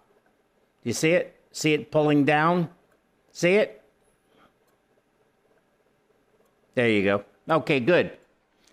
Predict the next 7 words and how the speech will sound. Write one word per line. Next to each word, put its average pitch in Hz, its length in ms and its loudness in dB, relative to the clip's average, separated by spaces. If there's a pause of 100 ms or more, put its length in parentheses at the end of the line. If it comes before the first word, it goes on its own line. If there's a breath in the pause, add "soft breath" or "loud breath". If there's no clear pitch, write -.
(100)
All 165 80 2
right. 165 220 0 (600 soft breath)
So, 170 440 2 (2500 loud breath)
as 202 220 0
I 220 100 2
was 175 180 2
explaining, 143 840 -2